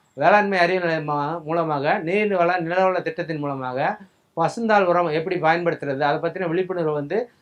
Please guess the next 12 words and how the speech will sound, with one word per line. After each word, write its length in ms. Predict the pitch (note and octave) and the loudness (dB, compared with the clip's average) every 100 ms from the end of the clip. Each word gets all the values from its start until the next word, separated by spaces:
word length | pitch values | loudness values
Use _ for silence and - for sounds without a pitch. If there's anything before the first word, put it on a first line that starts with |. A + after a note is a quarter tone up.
| _ | _
பயிற்சியின் 460 | D#3+ F#3 F#3 F3+ E3 | 2 2 2 -2 0
மூலமா 300 | D#3+ D#3+ G#3 A#3+ D#3+ | 0 2 2 0 -2
கொடுத்துட்டு 320 | F#3+ F3 C#3+ | -2 -2 -4
இருக்கோம். 380 | C#3 C#3 F#3+ B3 _ _ _ _ | -6 -4 -6 -6 _ _ _ _
அந்த 300 | - E3 E3 | -4 0 2
பசுந்தாள் 460 | D#3+ F3 G3 A3 G3+ | 4 2 2 2 2
உரம் 200 | F#3 F3+ | 2 0
பாத்தீங்கன்னா, 540 | E3 D#3+ E3 G#3+ E3+ | 0 0 0 0 0
சணப்பு, 440 | D#3+ D#3+ F3+ F3+ F#3+ | 0 0 0 -2 -2
தக்கப்பூண்டு, 680 | F3 C#3+ F#3 E3 E3 F3 F3+ | 0 0 -2 -2 -4 -4 0
கொளிஞ்சி, 600 | E3+ F3 E3+ E3 F3+ F3+ _ _ _ _ _ | -2 -2 -4 -4 -4 -6 _ _ _ _ _
இந்த 160 | D#3 | 0